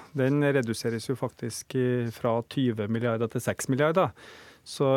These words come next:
økninga er jo mye mindre enn den har vært de siste fire årene. Det skal regjeringa i og for seg ha ros for. De har lyttet til en samlet opposisjon. Man har jo økt, eh, oljepengebruken med over tjue milliarder i året disse fire foregående årene.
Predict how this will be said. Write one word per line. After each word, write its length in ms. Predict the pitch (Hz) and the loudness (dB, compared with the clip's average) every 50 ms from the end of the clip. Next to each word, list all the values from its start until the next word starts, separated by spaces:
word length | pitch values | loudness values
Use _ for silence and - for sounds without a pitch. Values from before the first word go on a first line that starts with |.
| 135 131 - | 4 4 4
økninga 540 | 147 143 131 - - 127 131 160 190 208 175 | 4 2 2 0 0 0 2 2 2 2 4
er 120 | 135 117 | 4 4
jo 100 | 117 123 127 | 4 4 4
mye 160 | 135 131 123 | 4 4 4
mindre 240 | 123 123 113 110 117 | 4 2 2 2 2
enn 80 | 131 | 2
den 60 | 165 180 | 2 2
har 80 | 175 | 4
vært 160 | 151 127 - | 2 2 2
de 80 | - 131 | -2 -2
siste 320 | - 147 127 - - 127 | -2 -4 -4 -4 -4 -4
fire 240 | - 139 131 123 123 | 0 0 2 2 2
årene. 320 | 117 120 139 160 190 196 160 | 2 2 2 2 2 2 4
Det 640 | 143 139 139 139 139 135 131 127 123 120 113 101 95 - _ - - - - - - - _ - | 4 4 6 4 4 4 4 2 2 0 -2 -4 -8 -14 _ -20 -20 -20 -20 -20 -20 -20 _ -4
skal 180 | - - 190 | 2 4 4
regjeringa 300 | 160 135 117 113 120 123 | 6 6 6 4 4 4
i 120 | 120 120 117 | 4 4 2
og 40 | 110 | 0
for 80 | - | 0
seg 140 | - 123 107 | -2 0 0
ha 80 | 113 117 | 2 2
ros 220 | 110 110 113 - - | 2 0 -2 -2 0
for. 160 | - 233 262 | 0 2 2
De 100 | 208 185 | 2 0
har 220 | 175 156 156 151 | 0 0 0 0
lyttet 320 | 156 151 - - 127 110 - | 0 -2 -2 -2 -4 -2 2
til 160 | 147 135 131 | 2 2 4
en 200 | 131 131 127 120 - | 4 4 2 2 0
samlet 640 | - - - - 156 147 139 123 113 107 110 120 113 - - - _ - | -2 -2 0 0 2 2 2 2 2 2 0 0 -2 -4 -12 -18 _ -8
opposisjon. 720 | 156 123 - - 143 123 - - 131 117 160 170 220 - _ - - - - - - - _ _ _ | -8 -8 -4 -2 -2 -2 -2 -2 -2 -2 -2 -2 -2 -4 _ -16 -20 -20 -20 -20 -20 -20 _ _ _
Man 140 | 175 156 147 | -2 0 2
har 160 | 143 131 123 | 2 4 4
jo 160 | 123 127 131 | 4 4 2
økt, 560 | - 127 123 123 123 - - _ _ _ - 139 | 2 2 2 0 0 -2 -6 _ _ _ -2 2
eh, 260 | 131 131 127 127 131 131 | 2 4 4 2 2 2
oljepengebruken 760 | - 135 127 113 - 123 117 113 113 107 104 110 110 - 131 131 | 2 0 0 0 0 -2 -2 -2 -2 -4 -4 -6 -4 -4 -2 0
med 240 | 139 131 123 131 - | 0 0 0 0 -2
over 320 | - 139 113 101 95 110 127 | -2 -2 -2 -2 -2 -4 -6
tjue 280 | - - - 135 123 | -6 -6 -4 -4 -2
milliarder 340 | 127 120 120 113 113 120 120 | -2 -2 -2 -2 -2 -2 -2
i 0 | |
året 340 | 117 110 113 123 139 147 139 | -2 -2 -2 -2 -2 -2 -2
disse 520 | 131 127 - - - 131 123 123 123 123 - | -4 -6 -6 -6 -6 -4 -4 -4 -4 -6 -6
fire 560 | - - 147 131 123 117 117 117 117 107 - - | -4 -2 0 0 0 0 -2 -4 -4 -6 -8 -14
foregående 580 | - - 147 131 113 117 113 113 113 113 127 127 | -4 -2 0 0 0 0 -2 -2 -2 0 0 0
årene. 220 | 135 156 180 240 | 0 0 0 -2